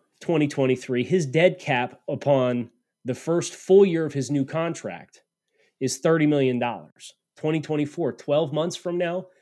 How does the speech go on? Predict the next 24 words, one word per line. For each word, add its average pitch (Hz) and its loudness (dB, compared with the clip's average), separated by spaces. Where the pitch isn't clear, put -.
his 139 -4
dead 147 0
cap, 170 -4
if 151 -6
the 139 -4
Dolphins 135 -2
want 135 -2
to 131 0
move 131 -2
on, 131 -2
is 135 -10
eight 135 -12
million 110 -12
dollars. 90 -14
So 143 4
the 127 -4
question 190 0
is, 117 -14
do 131 -6
you 143 -4
covet 180 -4
the 131 2
exit 202 -2
strategy 135 -6